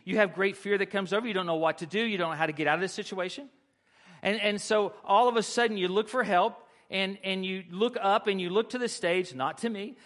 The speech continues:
but you look to the stage, and there stands Jesus with a wheelbarrow. Now, I know it's weird, right? Isn't it strange? Yes.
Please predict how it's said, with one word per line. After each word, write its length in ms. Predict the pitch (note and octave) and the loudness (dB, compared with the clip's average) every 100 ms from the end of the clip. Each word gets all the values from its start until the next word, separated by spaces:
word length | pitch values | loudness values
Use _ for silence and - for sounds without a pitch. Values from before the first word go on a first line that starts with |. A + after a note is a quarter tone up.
| - | -6
but 180 | F#3+ F#3+ | -4 -2
you 80 | |
look 180 | F3 A3+ | 0 0
to 100 | B3+ | 0
the 100 | B3 | -2
stage, 400 | A#3 A3 G#3+ - G3 | 0 2 2 0 -4
and 160 | F3 | -4
there 180 | E3+ G#3 | 0 0
stands 380 | G3+ G#3+ G#3+ G3+ | 0 -2 -2 -6
Jesus 420 | C#3+ G3 F#3+ F#3 | -6 -6 -6 -6
with 140 | F3 F3+ | -6 -4
a 20 | |
wheelbarrow. 540 | E3 F#3 D3+ A#2+ G#2 | 0 0 0 -2 -4
Now, 140 | D#3+ E3 | -2 0
I 40 | |
know 140 | F#3 F#3+ | 0 -2
it's 120 | F#3+ | -4
weird, 300 | A#3 F#3+ C3 | -2 0 2
right? 240 | D3 F#3+ | 2 2
Isn't 180 | F#3+ G#3 | 0 -4
it 80 | G#3+ | -6
strange? 400 | - G#3+ C4+ E4+ - - | -4 -4 -4 -8 -16 -4
Yes. 340 | A#3+ E3+ - | 0 0 -4